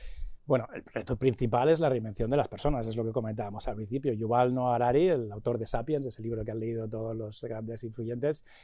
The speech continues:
eh, lo explica muy bien en su último libro, ¿no? Que dice, "En el futuro nos vamos a tener que reinventar cada diez años". Cada diez años. O sea, eso significa que la carrera que hiciste estuvo muy bien durante los primeros años que la aplicaste,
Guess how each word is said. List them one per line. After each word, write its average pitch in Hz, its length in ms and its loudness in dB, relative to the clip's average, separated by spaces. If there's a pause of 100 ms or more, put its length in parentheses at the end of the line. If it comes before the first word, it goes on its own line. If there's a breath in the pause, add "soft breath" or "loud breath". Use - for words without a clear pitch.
(200 loud breath)
eh, 117 480 0
lo 127 80 -4
explica 120 300 -2
muy 113 120 -2
bien 117 140 -2
en 110 60 -4
su - 120 0
último 113 320 2
libro, 156 240 0
¿no? 185 140 -4
Que 160 80 -6
dice, 113 420 -4 (400 soft breath)
"En 110 480 -10
el 101 80 -16
futuro 120 200 -4
nos 131 80 -2
vamos 135 160 -6
a - 20 -14
tener 120 180 -6
que 120 80 -4
reinventar 107 400 -8
cada 98 160 -16
diez 98 240 -16
años". - 380 -12 (480)
Cada 110 140 -2
diez 120 240 -2
años. - 340 -6
O 113 60 -12
sea, 123 140 0
eso 131 80 0
significa 147 280 2
que 117 60 2
la 110 100 4
carrera 123 300 4
que 151 120 -6
hiciste 147 340 -4
estuvo 147 240 2
muy 143 120 4
bien 151 200 6
durante 135 240 2
los 180 120 0
primeros 143 280 2
años 151 180 0
que - 80 2
la 147 80 6
aplicaste, 139 560 2